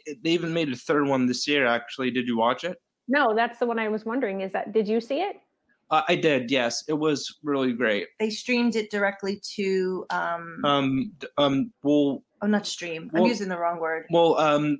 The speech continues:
Speaker 1: well, it's on demand, and
Speaker 3: On
Speaker 1: also
Speaker 3: demand.
Speaker 1: it's in
Speaker 2: Oh, okay.
Speaker 1: theaters, but, um, they did announce that they might open up the theaters again this week, so, or this week or,
Speaker 3: We're
Speaker 1: or the week
Speaker 3: hoping.
Speaker 1: before, but, um, they might open the theaters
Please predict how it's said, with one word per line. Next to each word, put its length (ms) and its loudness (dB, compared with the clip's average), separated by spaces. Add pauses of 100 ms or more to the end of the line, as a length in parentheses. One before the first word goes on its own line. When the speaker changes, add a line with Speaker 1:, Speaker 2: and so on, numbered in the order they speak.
Speaker 1:
well, 200 4
it's 120 -2
on 180 4
demand, 580 2
and 140 0
Speaker 3:
On 60 4
Speaker 1:
also 180 0
Speaker 3:
demand. 80 2
Speaker 1:
it's 80 -6
in 100 4
Speaker 2:
Oh, 120 8
okay. 20 2 (120)
Speaker 1:
theaters, 100 -4 (320)
but, 180 4
um, 240 2
they 140 4
did 180 -2
announce 500 0
that 260 0
they 120 0
might 460 0
open 580 -2 (420)
up 280 0
the 80 -16
theaters 440 -2
again 300 0
this 260 -4
week, 260 -2
so, 480 0 (100)
or 200 2
this 300 -6
week 240 -2
or, 480 2
Speaker 3:
We're 80 0
Speaker 1:
or 60 0
the 100 -2
week 140 -2
Speaker 3:
hoping. 100 -10
Speaker 1:
before, 500 -4
but, 220 0
um, 380 -2 (640)
they 80 2
might 220 2
open 540 0
the 100 -8
theaters 760 -4